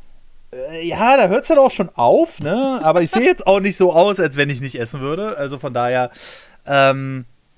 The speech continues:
es ist halt so, äh, diese tausend Euro, also gerade in der Selbstständigkeit, man darf das immer nicht vergessen, ähm, was man alles zu bezahlen hat, ne? Krankenkasse,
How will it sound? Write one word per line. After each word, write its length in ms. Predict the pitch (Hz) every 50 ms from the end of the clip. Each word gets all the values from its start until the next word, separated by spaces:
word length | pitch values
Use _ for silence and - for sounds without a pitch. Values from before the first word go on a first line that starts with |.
| _ _ _ _ _ _ _ _ _ _ _ _ _ _ _ - - - _
es 140 | - 139 139
ist 180 | 170 202 185
halt 200 | 202 185 175 151
so, 380 | - 156 151 170 170 175 175 - _ _ _ _ _ _ _ _
äh, 400 | - 143 139 135 135 135 135 127 123 - _ _ _ _ _ _ _
diese 180 | - 143 147 147
tausend 380 | - 147 180 190 185 185 - -
Euro, 280 | 156 180 190 190 180 165 -
also 180 | 160 160 165
gerade 260 | 151 160 180 226 247
in 80 | 226 190
der 100 | 190 165
Selbstständigkeit, 720 | 139 143 165 - - - - 143 120 113 - - - -
man 120 | - 135 156
darf 140 | 202 214 -
das 120 | - -
immer 140 | 196 196 185
nicht 160 | 175 175 -
vergessen, 520 | - 143 120 156 160 - - 156 185 262 - - - - - - - - - - - - -
ähm, 560 | 151 147 147 147 147 147 147 147 143 147 147 - _ _ _ -
was 160 | 156 160 -
man 100 | 185 160
alles 240 | 170 - - - -
zu 80 | -
bezahlen 480 | 127 123 - - 139 127 123 123 117 107
hat, 160 | 101 95 - -
ne? 220 | 123 151 180 170
Krankenkasse, 680 | - - 165 175 180 170 160 170 165 - 185 180 185